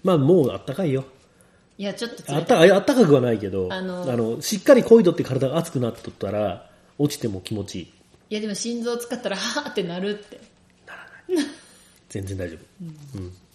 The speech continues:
Speaker 1: でね、っていうのがね、
Speaker 2: うん。
Speaker 1: えっと、まあ、マジックアイランドの西川さんっていう店長さんにね、いろいろお世話になってて、
Speaker 2: うん。うん。
Speaker 1: で、広島県の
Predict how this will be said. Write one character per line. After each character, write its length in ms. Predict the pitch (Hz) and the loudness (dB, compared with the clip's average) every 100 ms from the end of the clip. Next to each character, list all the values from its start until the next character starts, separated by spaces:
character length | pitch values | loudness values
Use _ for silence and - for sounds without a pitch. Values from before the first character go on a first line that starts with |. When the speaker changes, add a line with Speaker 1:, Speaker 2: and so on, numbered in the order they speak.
| _ _ - - - - _ - - - _ _ _ _ _ _ | _ _ -20 -20 -20 -20 _ -20 -20 -20 _ _ _ _ _ _
Speaker 1:
で 180 | 156 180 | 6 8
ね、 140 | 233 | 8
っ 140 | 226 - | 4 6
て 100 | 226 | 6
い 80 | 254 | 8
う 40 | |
の 120 | 190 | 8
が 80 | 131 | 6
ね、 80 | 127 | 4
Speaker 2:
う 40 | 123 | 4
ん。 20 | |
Speaker 1:
え 40 | 123 | 2
っ 40 | |
と、 180 | 120 131 | 0 -2
ま 420 | 135 117 98 90 | 0 0 -2 -8
あ、 60 | - _ - | -14 _ -4
マ 120 | 139 | -2
ジ 100 | 139 | 0
ッ 20 | |
ク 100 | 147 | 4
ア 40 | 156 | 4
イ 40 | |
ラ 100 | 127 | 4
ン 80 | 104 | 0
ド 200 | 92 95 _ 156 | -6 -8 _ -8
の 220 | 127 120 156 | -6 -6 -6
西 200 | 123 - | -8 -2
川 200 | 127 107 | -2 -2
さ 120 | 110 | -6
ん 80 | 92 | -10
っ 40 | |
て 140 | - 98 | -12 -14
い 60 | |
う 20 | |
店 180 | 92 120 | -8 -8
長 100 | 107 | -6
さ 120 | 92 | -12
ん 60 | 92 | -14
に 80 | 98 | -12
ね、 200 | 117 - 117 | -14 -10 -4
い 20 | |
ろ 80 | 107 | -2
い 20 | |
ろ 80 | 107 | -2
お 40 | |
世 120 | 113 | -4
話 60 | 113 | -4
に 60 | 104 | -6
な 100 | 101 | -10
っ 60 | |
て 120 | - | -12
て、 340 | 104 156 165 - | 0 2 2 -6
Speaker 2:
う 40 | 214 | -14
ん。 60 | |
う 20 | 202 | -8
ん。 40 | |
Speaker 1:
で、 80 | 131 | -6
広 240 | 107 123 - | -2 -2 -2
島 460 | 120 113 113 - _ _ _ _ _ _ _ | -4 -4 -6 -10 _ _ _ _ _ _ _
県 380 | - 104 101 104 | -10 -8 -8 -4
の 300 | 147 156 | -2 -4